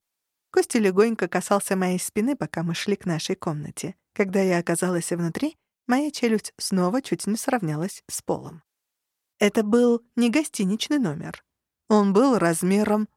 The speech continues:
с дом. Я медленно оглядывала великолепные деревянные полы,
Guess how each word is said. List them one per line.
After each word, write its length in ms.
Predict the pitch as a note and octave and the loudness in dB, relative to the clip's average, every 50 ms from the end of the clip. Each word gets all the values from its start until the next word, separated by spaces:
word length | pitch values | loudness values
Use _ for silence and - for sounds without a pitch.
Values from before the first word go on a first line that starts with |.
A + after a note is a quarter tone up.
| _ _ | _ _
с 160 | - - - | -8 -6 -6
дом. 460 | F3+ F3+ F3+ G3+ A#3 - - B2 - - _ _ _ _ _ _ _ _ _ - | -6 0 2 2 2 2 -2 -8 -16 -20 _ _ _ _ _ _ _ _ _ 0
Я 240 | B3 C4 A#3 A#3+ G#3+ | 2 2 4 4 4
медленно 520 | G#3 F#3+ F3 F3 F3+ F3+ E3+ F3 E3+ E3+ | 2 2 0 0 0 0 2 2 2 2
оглядывала 560 | E3+ E3 F3 F3+ F3 E3 E3+ E3 F3 E3+ E3+ E3+ | 2 2 2 2 2 2 0 0 0 0 0 0
великолепные 680 | F3 F3 E3+ - F3+ F3 F3 E3 - F3+ F3 E3+ E3+ | -2 -4 -4 -2 -2 -2 -2 -2 -4 -4 -2 -2 -2
деревянные 580 | E3 F3+ D#3+ E3+ E3 E3 E3 D#3+ E3 D#3+ D#3+ D#3 | -2 -2 -2 0 -2 -2 -2 -2 -4 -4 -6 -4
полы, 420 | - E3 E3 E3 D#3+ F3 A3+ C4 | -4 -4 -4 -2 0 -2 -2 -2